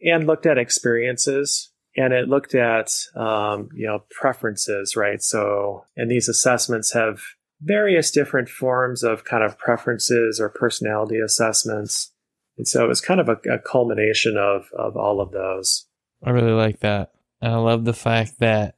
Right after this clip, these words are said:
Speaker 2: you were open to at least getting educated on, well, it's not actually what H R is in, in the realm of what I'm talking about for this function.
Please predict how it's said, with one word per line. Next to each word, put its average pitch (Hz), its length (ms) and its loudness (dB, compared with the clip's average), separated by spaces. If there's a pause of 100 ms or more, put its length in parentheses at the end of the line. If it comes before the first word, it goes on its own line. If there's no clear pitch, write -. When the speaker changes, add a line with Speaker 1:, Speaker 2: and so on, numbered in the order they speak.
(160)
Speaker 2:
you 123 240 2
were 117 220 0
open 120 500 0 (200)
to 123 180 2
at 110 100 -2
least 131 540 0
getting 123 360 0
educated 131 580 2
on, 120 200 0
well, 202 460 0 (220)
it's - 240 -10
not 254 300 0
actually 180 400 0
what 139 220 4
H 127 280 2
R 117 420 2
is 117 720 2
in, 113 680 -2
in 117 180 -2
the 113 100 2
realm 117 260 4
of 107 160 2
what 110 180 2
I'm 107 180 0
talking 104 420 -4
about 98 300 -2
for 107 140 -6
this 101 240 -6
function. - 480 -12